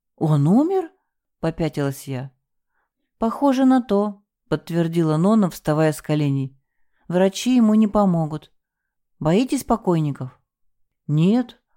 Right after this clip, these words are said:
прошептала я, «просто как-то неожиданно ввалился без спроса и рухнул». «Мог тромб оторваться», поставил диагноз Андрей, «или аневризма лопнула».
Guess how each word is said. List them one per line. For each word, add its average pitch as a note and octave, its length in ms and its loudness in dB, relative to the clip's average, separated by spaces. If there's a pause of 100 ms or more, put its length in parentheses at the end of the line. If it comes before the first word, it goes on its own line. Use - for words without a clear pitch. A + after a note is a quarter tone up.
(120)
прошептала C#3 560 -6
я, C3+ 300 -8 (220)
«просто E3 340 -4
как-то D#3+ 360 -4
неожиданно E3+ 840 0 (300)
ввалился E3+ 640 0
без D#3 200 -4
спроса C#3+ 480 -4
и C#3 100 2
рухнул». A#3 580 0 (840)
«Мог A3+ 360 2
тромб G3+ 380 0
оторваться», B2 720 -4 (400)
поставил C3+ 480 -2
диагноз C3+ 540 -2
Андрей, C3+ 440 -2 (300)
«или G#3+ 220 0
аневризма E3+ 560 2
лопнула». D3 600 -2